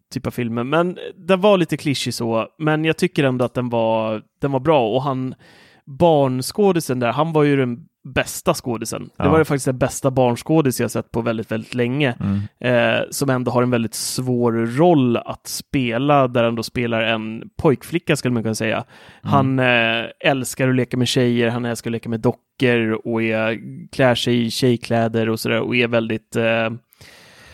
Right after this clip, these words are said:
Speaker 1: mobbad och på grund av det då. Eh, för att han väljer att vara som han är. Men s-, det har ändå inte tryckt ner honom, utan han, han står hela tiden för den han är. Och han, Palmer där var ju i början väldigt,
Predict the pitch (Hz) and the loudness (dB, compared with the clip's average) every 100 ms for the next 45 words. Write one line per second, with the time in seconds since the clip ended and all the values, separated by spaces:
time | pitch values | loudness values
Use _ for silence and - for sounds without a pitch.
0 | - _ _ _ - - - - 143 143 | -20 _ _ _ -14 -12 -14 -14 -2 4
1 | 196 135 151 160 151 - 143 139 135 - | 4 4 4 4 2 0 2 4 2 0
2 | 156 139 127 120 139 135 107 113 _ _ | 2 4 4 4 2 2 0 -6 _ _
3 | - 123 117 113 110 127 - 123 120 117 | -4 -2 0 -2 -2 -4 -2 0 0 0
4 | 117 117 127 123 117 113 - 120 127 165 | 0 -2 -2 2 2 2 -2 -4 0 2
5 | 127 123 127 - - - - _ - 147 | 2 0 -4 -6 -10 -8 -10 _ -20 -6
6 | 143 147 156 139 139 135 151 - 131 - | 0 2 2 2 0 0 -4 -4 -6 -2
7 | 175 180 156 120 110 120 123 120 113 - | 0 2 2 0 0 -2 -2 -4 -4 -6
8 | 135 123 - 156 156 127 113 107 _ _ | -6 -6 -2 -2 2 4 2 -2 _ _
9 | _ - 139 120 - 117 113 110 110 - | _ -2 0 0 -2 -2 -2 -4 -6 -8
10 | 120 117 110 113 151 120 113 123 120 - | -6 -4 -4 -2 0 0 0 -2 -4 0
11 | 143 147 139 120 113 117 135 139 123 113 | 2 4 2 0 0 2 2 2 0 0
12 | 113 110 110 - - | -2 -4 -6 -10 -16